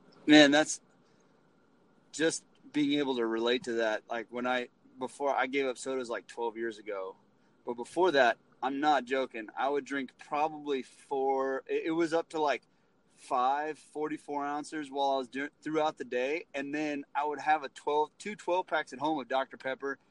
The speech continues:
sitting there waiting me for dinner when I got there. And who knows how many of those I would drink,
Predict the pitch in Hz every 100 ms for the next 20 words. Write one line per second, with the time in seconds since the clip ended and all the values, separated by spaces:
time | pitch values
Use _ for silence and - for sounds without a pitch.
0 | _ _ - 175 170 165 165 165 156 -
1 | 143 123 156 151 139 - _ _ - 131
2 | 135 127 131 127 139 139 143 127 143 170
3 | 151 - 147 165 156 131 135 160 151 117
4 | 113 120 113 135